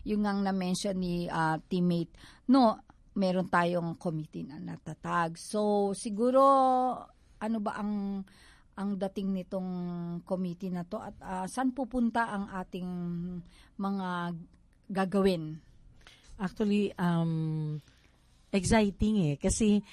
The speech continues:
Speaker 2: hindi siya confined, hindi siya departmentalized, hindi siya conf-, confined sa isang classroom.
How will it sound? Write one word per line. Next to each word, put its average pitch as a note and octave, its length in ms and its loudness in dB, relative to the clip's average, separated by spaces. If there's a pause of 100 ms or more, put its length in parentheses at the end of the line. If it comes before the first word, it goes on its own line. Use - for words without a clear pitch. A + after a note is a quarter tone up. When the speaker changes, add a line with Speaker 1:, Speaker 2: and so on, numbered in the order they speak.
(240)
Speaker 2:
hindi A3+ 320 2
siya G#3+ 320 2 (180)
confined, E3+ 920 4 (460)
hindi G#3+ 240 6
siya G3+ 160 6
departmentalized, E3 1120 4
hindi F3 220 0
siya - 160 -4
conf-, E3 340 -2
confined E3+ 480 2
sa - 80 -4
isang D#3 240 -2
classroom. C#3 720 -6